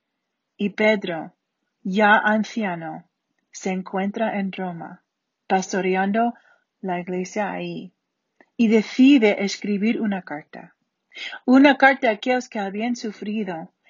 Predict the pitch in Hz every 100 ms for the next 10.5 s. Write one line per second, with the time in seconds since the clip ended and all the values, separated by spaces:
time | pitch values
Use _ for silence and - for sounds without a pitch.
0 | _ 226 208 - 233 247 262 233 220 -
1 | 214 233 214 180 - 196 208 214 - 170
2 | - 180 175 - 180 - 175 165 175 _
3 | _ _ _ _ _ - 185 185 202 214
4 | 196 180 190 180 175 185 214 220 - -
5 | - - 185 190 196 - 233 240 220 165
6 | 170 - _ _ _ _ - 208 202 202
7 | 247 208 180 202 226 175 180 - _ _
8 | 180 180 202 208 - 190 190 233 208 170
9 | 170 175 185 - 202 - 175 175 - 165
10 | 160 165 - -